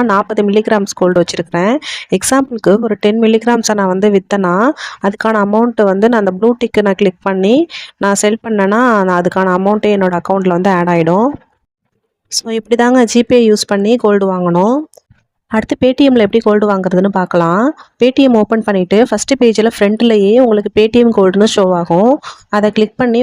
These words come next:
உள்ளே போனீங்கன்னா உங்களுக்கு இது மாதிரி ஷோ ஆகும். நீங்க என்ன அமௌண்ட்டுக்கு கோல்டு வாங்க போறீங்களோ அந்த அமௌண்ட்டை டைப் பண்ணி கீழே ஸ்டார்ட் சேவிங்ஸ்னு கொடுத்தீங்கன்னா யூ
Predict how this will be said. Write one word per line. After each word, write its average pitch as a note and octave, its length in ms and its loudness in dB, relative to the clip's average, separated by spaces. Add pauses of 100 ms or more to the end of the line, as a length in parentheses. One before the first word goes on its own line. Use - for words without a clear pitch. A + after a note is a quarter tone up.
உள்ளே G#3+ 140 0 (100)
போனீங்கன்னா F#3+ 480 0
உங்களுக்கு G#3+ 300 0
இது F#3+ 120 2
மாதிரி G3+ 220 0
ஷோ F#3 100 0 (140)
ஆகும். G3 340 0 (1300)
நீங்க A#3 140 0 (120)
என்ன A#3 100 2 (120)
அமௌண்ட்டுக்கு A3+ 420 2
கோல்டு G#3+ 240 0
வாங்க G3+ 220 -2
போறீங்களோ F#3+ 340 0 (140)
அந்த G#3+ 220 0
அமௌண்ட்டை A3+ 320 0 (100)
டைப் G3+ 240 -2
பண்ணி G3+ 200 -2 (160)
கீழே A#3+ 280 2
ஸ்டார்ட் G#3 320 -2
சேவிங்ஸ்னு G#3 520 0
கொடுத்தீங்கன்னா G3+ 420 0 (180)
யூ G#3+ 100 2